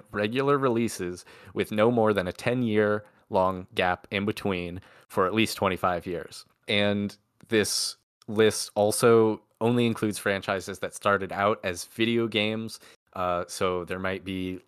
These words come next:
uh, some licensed video games that have also been long running. You won't see those here. Uh,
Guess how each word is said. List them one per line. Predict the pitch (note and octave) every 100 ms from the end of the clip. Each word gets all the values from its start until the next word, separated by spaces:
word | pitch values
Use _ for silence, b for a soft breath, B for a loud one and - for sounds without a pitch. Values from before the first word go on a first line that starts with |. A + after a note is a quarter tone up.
| _ -
uh, | E2 E2 E2 -
some | - F2+ F2 - -
licensed | F#2 G2 A2+ G2
video | - G2+ G2+
games | F#2+ G2 F#2+ F2+
that | G2 F#2+
have | F2+ G2
also | F#2+ F#2 G2
been | F#2 F2+ F2+ _ A#2
long | F#2+ F#2
running. | F2 F2+ F2+ F2+ B B
You | F#2+
won't | F2
see | - F2+
those | E2+ -
here. | E2+ E2 G2+ _ _ _ _ _ _ _ _ _ _ -
Uh, | G2+ G2+ G2